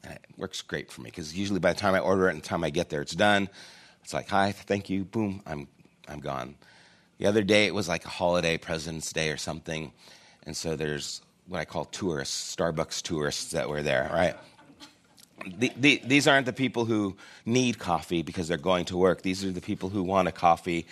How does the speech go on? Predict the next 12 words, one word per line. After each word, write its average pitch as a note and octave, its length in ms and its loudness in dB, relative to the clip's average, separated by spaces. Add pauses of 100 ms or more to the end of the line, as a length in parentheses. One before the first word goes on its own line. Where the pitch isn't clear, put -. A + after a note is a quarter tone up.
(300)
because E2+ 300 2
it's E2 160 -8
a E2+ 60 -2
day D#2+ 200 4
off D2+ 320 2
and D2 160 -2
it's - 240 -8 (200)
cold D2 260 -4
weather, C#2 340 -2
and C2+ 260 -8
so, C#2 240 -2 (840)
yeah, - 240 0